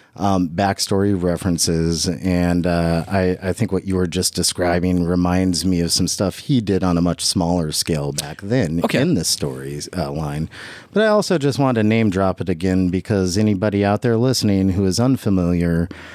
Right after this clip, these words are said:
Speaker 1: uh, Sienkiewicz is a fundamentally, um, like,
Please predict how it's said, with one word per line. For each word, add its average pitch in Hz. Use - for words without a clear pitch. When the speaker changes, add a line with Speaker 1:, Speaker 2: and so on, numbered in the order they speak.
Speaker 1:
uh, 92
Sienkiewicz 101
is 98
a 90
fundamentally, 95
um, 82
like, 80